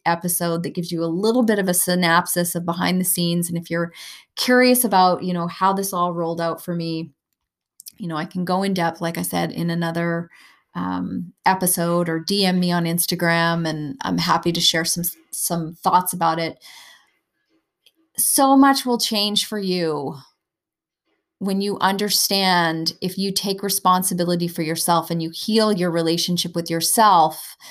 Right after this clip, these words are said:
you can heal your relationship with your money, with your body, with your health, with other people. It all comes down to how much you're valuing you. And I want you to have whatever it is you want in your life.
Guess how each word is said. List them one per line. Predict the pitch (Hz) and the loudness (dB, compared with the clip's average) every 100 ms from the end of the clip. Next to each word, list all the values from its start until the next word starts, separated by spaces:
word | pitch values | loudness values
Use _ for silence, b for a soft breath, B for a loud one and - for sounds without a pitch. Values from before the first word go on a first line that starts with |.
| B B - | B B -6
you | 202 | -2
can | 190 | -2
heal | 170 180 180 | -2 -2 -2
your | 170 | -2
relationship | 165 165 165 170 170 170 | -4 -4 -6 -6 -8 -8
with | 165 | -8
your | 160 | -6
money, | 170 220 240 233 233 B B | 0 2 2 2 0 B B
with | - 165 | -10 -6
your | 156 | -4
body, | - 214 214 226 214 | 2 4 4 0 -2
with | 180 180 | -4 -6
your | 147 | -10
health, | - 202 202 202 202 | -2 4 4 4 0
with | 175 175 | -4 -4
other | 170 170 156 | -4 -4 -6
people. | - - 220 202 196 190 190 B B B | -8 -8 -6 -2 0 0 -2 B B B
It | 202 196 | -4 2
all | 190 202 | 6 4
comes | 214 277 254 208 | 4 2 2 2
down | 175 175 175 175 - | 0 0 0 -2 -6
to | 170 160 160 165 | -4 -2 -2 -4
how | - - 190 220 | -6 0 2 4
much | 196 180 175 | 2 0 -2
you're | 170 170 | -2 0
valuing | 160 147 160 160 165 151 143 - _ _ _ | 4 4 4 2 -2 -4 -6 -10 _ _ _
you. | 156 160 147 90 - 160 135 _ _ _ _ _ _ _ _ B B B B B - | -10 -6 -6 -6 -12 -14 -16 _ _ _ _ _ _ _ _ B B B B B -2
And | 180 175 175 170 - | 2 4 2 0 4
I | 180 185 202 214 | 6 6 4 0
want | 180 185 196 196 | 0 0 0 -2
you | 190 196 | -4 -4
to | 196 | -6
have | 170 175 196 185 170 | -8 -2 2 4 2
whatever | 170 170 - 185 208 | -4 -6 -4 -6 -4
it | 202 | -4
is | 185 175 | -4 -4
you | 175 175 | -6 -6
want | 165 165 143 - | -6 -6 -6 -6
in | 170 | -6
your | 165 151 | -6 -6
life. | 139 123 175 - - | -6 -6 -8 -14 -20